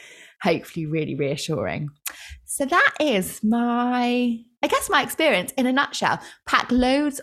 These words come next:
of clothes as well, because what you forget is that they get dirty at every mealtime, don't they? So we had lots of t-shirt changes.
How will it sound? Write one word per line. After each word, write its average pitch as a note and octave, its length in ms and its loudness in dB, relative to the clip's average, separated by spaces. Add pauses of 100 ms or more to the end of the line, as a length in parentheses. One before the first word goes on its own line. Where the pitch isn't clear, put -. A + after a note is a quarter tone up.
of G#3+ 720 2 (140)
clothes E3 440 -2
as D#3+ 100 -12
well, E3 300 -4 (240)
because A3+ 240 -2
what B3 160 2
you B3 100 2
forget G3+ 480 0
is F3 200 -2
that - 180 -4
they F3 340 2 (340)
get G3 180 0
dirty G3 380 0
at - 60 0
every E3+ 220 -2
mealtime, F3+ 540 0
don't F#3 240 -4
they? F3 260 -4 (360)
So - 100 -10
we G3 80 -2
had F#3+ 140 -2
lots G3 320 0
of - 80 -14
t-shirt F#3 400 -2
changes. D#3 640 -6